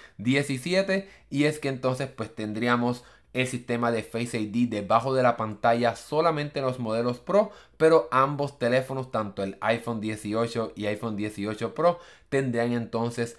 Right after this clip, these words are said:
la tecnología de pantalla L T P O. Pero entonces ya para el dos mil veintisiete, para el iPhone diecinueve, ya entonces ahí los modelos, eh, que no son los modelos Pro, el iPhone diecinueve regular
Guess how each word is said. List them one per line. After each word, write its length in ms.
la 220
tecnología 600
de 120
pantalla 720
L 260
T 200
P 220
O. 220
Pero 220
entonces 520
ya 220
para 180
el 180
dos 520
mil 580
veintisiete, 1040
para 200
el 160
iPhone 480
diecinueve, 1000
ya 400
entonces 560
ahí 280
los 240
modelos, 540
eh, 440
que 120
no 100
son 140
los 80
modelos 380
Pro, 320
el 120
iPhone 340
diecinueve 540
regular 600